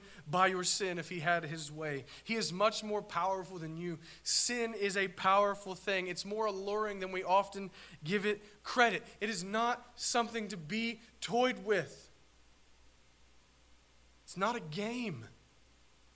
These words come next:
This isn't a joke. Flee from sexual immorality. And we ought to run from sexual sin, not only because it's destructive and deceitful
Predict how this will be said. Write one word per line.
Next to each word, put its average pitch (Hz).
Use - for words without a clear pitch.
This -
isn't 214
a 196
joke. 214
Flee 226
from 190
sexual 196
immorality. 160
And 123
we 170
ought 196
to 170
run 165
from 151
sexual 147
sin, 123
not 165
only 175
because 160
it's 156
destructive 160
and 135
deceitful 160